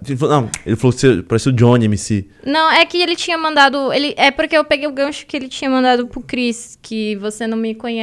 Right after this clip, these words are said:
Speaker 2: é, "Você não me conhece. Eu sou o Mike, muita rima, pouco hype." E ele mandou
Speaker 1: Uhum.
Speaker 2: isso pro, acho que foi pro Chris, se eu não me engano, no Interestadual, não lembro, é, eu sou péssima com o nome. Mas pra algum M C lá ele mandou isso.
Speaker 1: Uhum.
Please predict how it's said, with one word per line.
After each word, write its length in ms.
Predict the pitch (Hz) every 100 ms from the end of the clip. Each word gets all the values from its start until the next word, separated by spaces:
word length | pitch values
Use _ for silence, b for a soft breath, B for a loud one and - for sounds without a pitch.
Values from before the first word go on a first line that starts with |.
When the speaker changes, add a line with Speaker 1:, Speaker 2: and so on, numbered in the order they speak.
| 214 208 208
Speaker 2:
é, 340 | 190 190 180 180
"Você 180 | 185 208
não 80 | 208
me 100 | 208
conhece. 680 | 226 214 202 196 - 180 b b b b
Eu 120 | 180 196
sou 220 | - 226
o 20 |
Mike, 540 | 233 220 214 214 -
muita 320 | 190 208 220 220
rima, 300 | 226 240 247
pouco 260 | 240 240
hype." 460 | 254 247 202 - 190
E 40 |
ele 120 | 208
mandou 140 | 254 -
Speaker 1:
Uhum. 40 |
Speaker 2:
isso 120 | 123
pro, 220 | - 254 247
acho 160 | 240 -
que 60 |
foi 100 | 294
pro 100 | 294
Chris, 320 | 349 302 302
se 100 | 294
eu 40 | 208
não 80 | 202
me 60 |
engano, 220 | 180 180
no 80 | 185
Interestadual, 600 | 185 185 185 185 185 175
não 100 | 208
lembro, 200 | 220 220 -
é, 180 | 240 - - 214
eu 80 |
sou 160 | - -
péssima 300 | - - 208
com 80 | 214
o 20 |
nome. 240 | 190 170 B B B B
Mas 160 | 302 330
pra 140 | 523
algum 120 | 480 480
M 200 | 440 415
C 120 | 359
lá 160 | 311
ele 120 | 285 302
mandou 200 | 302 277
isso. 320 | 175 - -
Speaker 1:
Uhum. 340 | 131 127 156